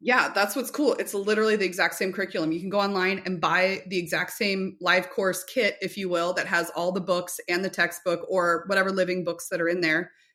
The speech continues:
And you just teach it at home yourself. Yeah, it's totally up to you. And so that's what the seamless approach is. If your third and fourth and fifth grader are doing our classes, and then at some point in the future, all of a sudden you go, "Oh, I don't wanna teach a class,"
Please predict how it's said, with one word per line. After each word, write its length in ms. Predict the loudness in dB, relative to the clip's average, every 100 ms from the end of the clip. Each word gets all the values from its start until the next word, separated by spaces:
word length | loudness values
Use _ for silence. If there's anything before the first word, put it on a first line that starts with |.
| _
And 80 | -6
you 60 | -6
just 100 | -6
teach 180 | -10 -4
it 60 |
at 80 | -4
home 160 | -2 -2
yourself. 500 | -2 -6 -8 -12 -20 _ _ _ _
Yeah, 200 | -8 -8 -6
it's 180 | -8 -4
totally 300 | 2 4 4
up 60 | 2
to 100 | 0
you. 40 |
And 80 | 0
so 80 | 2
that's 260 | 2 2
what 160 | 0 0
the 80 | -4
seamless 400 | -2 0 0 -4
approach 320 | 0 0 2
is. 140 | -2
If 160 | -4 0
your 260 | 2 2 0 -16 _ 0
third 260 | 2 2
and 160 | 0 0
fourth 340 | 0 0 0
and 140 | -4 -4
fifth 220 | -6 -4
grader 280 | -2 0 0
are 160 | -2
doing 480 | -2 -4 -2 -2 -6 -12 _ _
our 180 | 2 4
classes, 640 | 2 0 0 0 0 -2 -6
and 140 | -4
then 100 | -2
at 240 | -2 -4 -6
some 500 | -6 -4 0 -2 -2
point 280 | -4 -4
in 80 | -6
the 60 | -6
future, 360 | -6 -4 -4
all 140 | -2 -2
of 80 | -2
a 40 |
sudden 320 | -4 -4 -2
you 120 | -2
go, 100 | -4 -6
"Oh, 180 | -10 -12 -16 _
I 60 | -4
don't 160 | -2
wanna 160 | -2 -2
teach 260 | -4 -6 -6
a 40 |
class," 420 | -4 -4 -4 -8